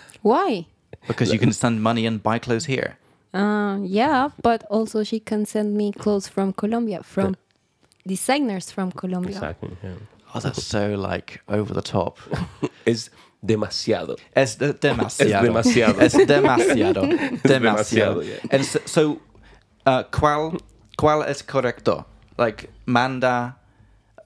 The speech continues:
Speaker 2: te manda tus, tu ropa, uh, o, um, nuevo ropa de una tienda?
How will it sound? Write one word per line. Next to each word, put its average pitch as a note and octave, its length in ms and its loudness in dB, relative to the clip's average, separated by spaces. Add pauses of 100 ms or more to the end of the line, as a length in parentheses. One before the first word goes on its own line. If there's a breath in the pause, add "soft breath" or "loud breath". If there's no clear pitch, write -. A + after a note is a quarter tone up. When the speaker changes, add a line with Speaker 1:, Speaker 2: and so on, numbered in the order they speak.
(100)
Speaker 2:
te C#3 180 2
manda C3+ 580 0 (220)
tus, - 440 -2 (100)
tu E3+ 320 0
ropa, F3 460 -2 (440 soft breath)
uh, A#2+ 220 4 (160)
o, C#3 440 2 (360)
um, A#2+ 420 2 (180 soft breath)
nuevo B2 720 0
ropa A2+ 600 0 (100)
de A2+ 440 0
una G#2+ 240 0
tienda? G#2 580 -2